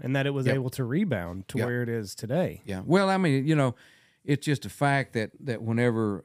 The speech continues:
Speaker 2: uh, population densities are low, coyotes have, will have larger litter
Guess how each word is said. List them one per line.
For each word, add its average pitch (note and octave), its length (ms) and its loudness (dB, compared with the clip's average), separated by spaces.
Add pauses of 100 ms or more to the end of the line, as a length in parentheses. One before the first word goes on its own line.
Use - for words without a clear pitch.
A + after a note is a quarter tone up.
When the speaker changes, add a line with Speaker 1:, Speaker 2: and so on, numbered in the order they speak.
Speaker 2:
uh, G2+ 460 -2 (200)
population A#2 540 -2
densities G2 460 -2
are F#2+ 80 -2
low, G#2 320 2
coyotes G2 460 -4
have, F#2+ 280 -2 (460)
will G#2 100 -2
have G2+ 300 0
larger G2 600 0
litter G2 340 -2